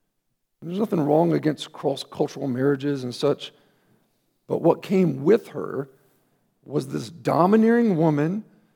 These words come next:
who politicked to have her god, Baal,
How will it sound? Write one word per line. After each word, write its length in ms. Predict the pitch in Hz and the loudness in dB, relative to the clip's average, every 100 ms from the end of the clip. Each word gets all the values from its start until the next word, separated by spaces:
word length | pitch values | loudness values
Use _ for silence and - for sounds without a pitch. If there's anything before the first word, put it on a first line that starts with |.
| _ _ | _ _
who 160 | - | -4
politicked 760 | - - - - 143 - 160 - - _ | -4 -2 2 4 4 2 -2 -4 -20 _
to 160 | - 165 | -4 -4
have 320 | 139 160 147 | 2 2 0
her 320 | - 202 226 | 2 4 4
god, 640 | 202 147 165 165 127 131 131 - 123 | 2 2 4 4 4 4 2 -6 4
Baal, 480 | 165 180 123 143 | 6 6 6 0